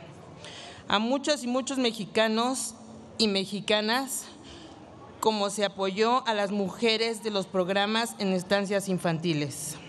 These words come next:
Desde el grupo parlamentario del pri, queremos declarar con firmeza y compromiso que estamos a favor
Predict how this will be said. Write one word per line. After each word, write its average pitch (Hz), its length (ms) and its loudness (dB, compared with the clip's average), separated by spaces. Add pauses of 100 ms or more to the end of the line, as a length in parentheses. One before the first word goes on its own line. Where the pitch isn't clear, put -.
(580)
Desde 220 280 6
el 233 100 0
grupo 294 340 0
parlamentario 208 880 2
del 180 220 2
pri, 208 440 0 (540)
queremos 254 480 4
declarar 208 560 2
con 233 180 0
firmeza 202 680 2
y 214 120 -6
compromiso 196 920 2 (320)
que 214 80 8
estamos 240 580 2
a 214 120 2
favor 185 600 2